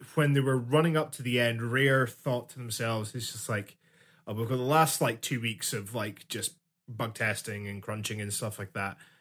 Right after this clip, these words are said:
Uh, is there anything else we can do?" And, uh, someone was toying with the idea of multiplayer,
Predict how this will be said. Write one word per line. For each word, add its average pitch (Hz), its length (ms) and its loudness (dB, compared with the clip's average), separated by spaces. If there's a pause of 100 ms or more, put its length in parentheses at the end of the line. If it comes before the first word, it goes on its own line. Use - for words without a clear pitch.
(160)
Uh, 104 360 -2
is 110 160 -6
there 110 140 -6
anything 110 300 -6
else 110 200 -2
we 110 80 -8
can 101 160 -10
do?" 101 300 -2 (420)
And, 107 420 -2 (100)
uh, 110 300 0 (220)
someone 127 640 0 (240)
was 117 220 -2
toying 120 500 0
with 110 160 -4
the 113 120 -2
idea 110 460 0
of 95 520 -8
multiplayer, 104 580 -10